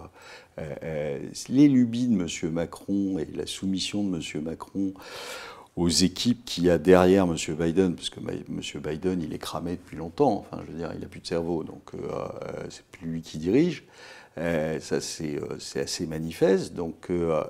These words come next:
euh, le, il n'y a que Monsieur Macron qui obéit, euh, au, au diktat américain ou, euh, au diktat d'Ursula, euh, von der Leyen. Mais les Français, ils ont pas, je suis pas, je suis pas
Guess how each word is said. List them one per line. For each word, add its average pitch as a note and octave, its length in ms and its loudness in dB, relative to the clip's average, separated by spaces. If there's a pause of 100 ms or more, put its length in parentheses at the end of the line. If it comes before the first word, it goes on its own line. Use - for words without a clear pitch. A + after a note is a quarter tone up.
euh, D#2 720 -2 (1200)
le, E2 220 -10
il E2 40 -12
n'y E2 100 -8
a D#2 60 -2
que - 160 -10
Monsieur - 220 -6
Macron C4 380 4
qui - 220 -2
obéit, F#2 600 2
euh, D#2 360 -4
au, D#2+ 580 -8
au D#2 60 -6
diktat F2+ 480 -2
américain E2 540 0
ou, F2 540 0
euh, - 120 -6 (500)
au D#2+ 60 -8
diktat - 360 2
d'Ursula, E2 880 -2
euh, D#2 680 -6
von E2+ 100 -4
der E2+ 240 0
Leyen. F2+ 300 4
Mais D#2+ 240 -2
les - 80 -12 (420)
Français, - 420 2
ils D#2+ 160 -2
ont D#2+ 60 -6
pas, D#2 340 -4
je D2 100 -14
suis - 80 -18
pas, D#2 180 -6
je - 140 -14
suis - 100 -14
pas D#2 160 -6